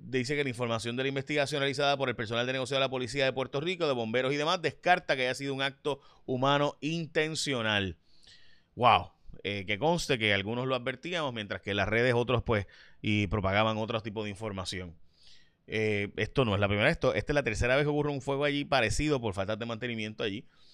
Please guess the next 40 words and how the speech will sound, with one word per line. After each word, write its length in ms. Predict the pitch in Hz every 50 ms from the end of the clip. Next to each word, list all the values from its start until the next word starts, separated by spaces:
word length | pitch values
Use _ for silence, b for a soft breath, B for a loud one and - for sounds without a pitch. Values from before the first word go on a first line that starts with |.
| B B B B B B B B B B
Vecinos 600 | 131 147 143 - 214 233 226 208 190 165 - -
alegan 360 | 131 127 135 139 147 156 160
violaciones 540 | 160 160 151 143 120 143 156 156 160 151 151 143
y 80 | 127
que 120 | 127 127 107
pueden 340 | 98 120 127 139 143 143 143
demandar, 680 | 147 143 139 131 131 135 156 147 135 127 131 113 - -
eh, 360 | - 110 110 110 110 107 104 -
por 300 | 120 131 143 151 - -
el 140 | 123 120
vertedero 380 | 113 113 107 - 110 110 117 131
de 40 | 123
Toalta, 380 | 135 131 135 147 139 - 139
supuestamente 560 | 123 123 107 113 104 - 131 120 123 123 117 110
ser 120 | 123 123
un 140 | 120 113 113
peligro, 480 | - 117 120 127 127 127 120 120 117 B B B B B B B B
eh, 200 | 107 107 104 98
por 180 | 104 110 107 104
violaciones 440 | 107 104 101 92 104 110 113 113
de 60 | 113 113
las 100 | 110 110
leyes 160 | 110 113 -
federales, 640 | - 117 110 120 160 190 185 170 156 156 151 139 b b b b b
mientras 300 | b 131 139 139 160 151
que 80 | - 156
argumentan 500 | 135 127 123 123 123 123 127 - 143 135
que 140 | 123 135 139
es 60 | 139
inimputable 920 | 139 135 127 113 127 127 107 135 139 143 139 135 127 123 123 - - 113
el 100 | 110 107
presunto 380 | 113 110 95 110 110 107 - 131
asesino 500 | 120 123 107 117 127 127 127 131 127 87
de 320 | 98 117 120 127 135 -
Andrea 320 | - 107 104 104 110 117 113
Ruiz 180 | 123 120 107 -
Costas 580 | - 160 160 160 - - 151 135 135 - - b b b b b b
por 160 | 120 117 104
salud 260 | 113 101 104 113 123
mental. 520 | 127 135 135 139 135 - 123 131 147 -